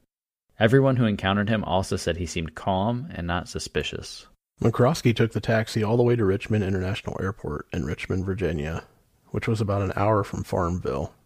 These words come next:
Speaker 2: By this time, police had been called by Mel's mother again and made the gruesome discovery of the bodies in the home. McCroskey was at the airport and waiting in the baggage claim area until his flight was ready to board, which would be another day's wait. This was just enough time for police to track him down and apprehend him prior to making his flight.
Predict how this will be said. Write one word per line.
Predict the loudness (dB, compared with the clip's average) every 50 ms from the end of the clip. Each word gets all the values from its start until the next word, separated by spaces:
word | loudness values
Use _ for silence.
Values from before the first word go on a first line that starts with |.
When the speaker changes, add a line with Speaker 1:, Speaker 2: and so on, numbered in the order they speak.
| _ _ _
Speaker 2:
By | 2 4 6
this | 6 4 4
time, | 2 2 0 2
police | 0 0 -2 -2 -2
had | -2 -2
been | -2 -2 -2
called | -2 0 0 0
by | 0 -2 -2
Mel's | 0 0 0 -2 -2 -2
mother | -2 -2 0 0 0
again | 0 0 -2 -2 -2 -2
and | -4 -4 -4 -2 -2 0
made | 0 0
the | -2 -2
gruesome | -2 -2 -2 0 0 0 0
discovery | 0 0 0 0 0 2 2 0 0
of | 0 -2 -4
the | -4
bodies | -4 -2 -2 0 0 -2 -2 -2
in | -2 -2
the | -2 -2
home. | -2 -2 -2 -2 -2 -4 -8 -12 _ _ _ _ -10
McCroskey | -4 2 4 4 4 4 2 2 2
was | 2 2 0
at | -2
the | -2 0 2
airport | 2 2 2 2 0 -2 0 0 0
and | -2 -2 0
waiting | 0 2 2 4 4
in | 4 2
the | 2
baggage | 2 0 2 2 2 0 -2 -2
claim | -2 0 2 2 4
area | 2 2 2 0 0 0 -2 -2 -2
until | -2 -4 -2 -2 -2 -2
his | -2 -2 -4
flight | -2 0 2 2 2 2
was | 0 -2 0
ready | 0 0 0 0
to | -2 -2
board, | -2 0 0 2 0 0 -2 -4 -8 _ _ _ 0
which | 0 0 2
would | 0 0
be | 2 2
another | 2 2 2 2 2 2
day's | 2 2 0 0 0 0
wait. | 0 0 0 0 0 -2 -4 -8 _ _
This | -2 -2 0
was | 0 0 -2 2
just | 2 2 2 4 2
enough | 2 2 2 2 2
time | 2 0 0 2
for | 0 -2 -6
police | -4 -2 -2 -2 -2 -2
to | -4 -6
track | -2 0 2 2 2 0 0
him | 2
down | 2 2 2 2 2
and | 0 0
apprehend | -2 -2 -2 -2 -2 -2 0 2 2 0 0
him | 0 -2 -2 -2
prior | 0 0 2 4 4 4 2
to | 2 0
making | -2 -2 -2 -4 -4 -4 -4
his | -2 -4 -4 -6
flight. | -6 -4 -2 0 0 0 -2 -4